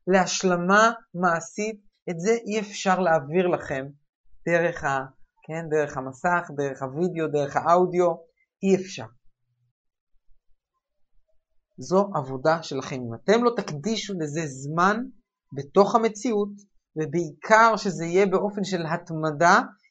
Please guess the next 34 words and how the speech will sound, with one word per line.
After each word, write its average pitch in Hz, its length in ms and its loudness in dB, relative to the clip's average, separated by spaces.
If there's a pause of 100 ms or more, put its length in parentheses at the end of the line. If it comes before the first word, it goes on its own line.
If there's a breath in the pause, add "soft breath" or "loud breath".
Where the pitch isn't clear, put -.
(100)
יהיה 175 200 2
מאוד 190 680 0
קשה 180 320 -4
לעשות 170 440 -2
את - 60 -18
השינוי, 240 380 -6
והכל 269 280 2
יישאר, 254 400 4
אז 185 160 0
נכנס 226 340 2
לך 196 140 -2 (160)
תוכן 196 300 2
לראש, 175 580 4 (420)
נהדר, 247 460 10 (260)
אבל 202 200 4
שינוי, 247 720 2 (340)
כן, 294 220 -2
יכול 339 180 0
להיות 262 80 0
ששינוי 196 680 4
קצת, 208 360 6 (600)
זה, 165 320 -4
זה, 160 400 -4 (240)
זה 143 120 -12
משפיע, 196 380 2
אין 170 100 -2
מה 269 100 0
לעשות, 160 380 0
כי 127 120 -8
התו-, 139 280 -4 (100)
התובנות 139 640 -4 (360)
הן 165 100 -6
מאוד 165 180 -2
מאוד 170 140 -6